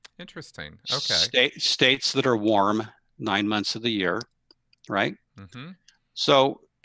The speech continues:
Speaker 1: Oh, yeah. Where are these properties? Are they mainly Florida, or are they around in different states?
Speaker 2: Uh, Florida, Georgia, Texas.
Speaker 1: Okay. So, okay.
Speaker 2: You know,
Speaker 1: Southern
Speaker 2: s-, the,
Speaker 1: states.
Speaker 2: the,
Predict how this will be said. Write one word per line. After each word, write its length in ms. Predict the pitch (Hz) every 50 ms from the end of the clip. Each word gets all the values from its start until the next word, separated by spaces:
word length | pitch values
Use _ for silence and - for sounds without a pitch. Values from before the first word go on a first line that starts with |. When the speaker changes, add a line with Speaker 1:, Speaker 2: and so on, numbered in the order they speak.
| - - - -
Speaker 1:
Oh, 120 | - 175 196
yeah. 220 | 208 220 233 220 175
Where 240 | 160 196 214 214
are 120 | 202 208 220
these 200 | 208 185 147 -
properties? 440 | - 147 107 98 - 101 95 90 -
Are 60 | 107
they 140 | 101 110 117
mainly 380 | 120 127 127 127 131 135 131 123
Florida, 600 | - - 127 127 135 147 147 151 156 160 156 -
or 220 | - 120 120 117 113
are 40 | 113
they 160 | 113 117 117
around 460 | 117 107 110 110 110 110 107 107 104
in 80 | 98 98
different 280 | 107 107 - 117 104
states? 540 | - - - 120 123 139 - - - - - - -
Speaker 2:
Uh, 260 | - - - 139 135 - - - - - _ _ _ _
Florida, 420 | _ - 139 135 127 127 127 127
Georgia, 420 | 117 - - 120 113 113 - - 107
Texas. 840 | - - 113 113 104 - - - - 117 110 - - - - - - - -
Speaker 1:
Okay. 180 | - 127 - -
So, 160 | - - - -
okay. 260 | 131 127 - - - -
Speaker 2:
You 100 | - 131
know, 180 | 123 120 117 117
Speaker 1:
Southern 240 | - - - - -
Speaker 2:
s-, 40 | 160
the, 80 | 175
Speaker 1:
states. 120 | - - -
Speaker 2:
the, 180 | 156 160 156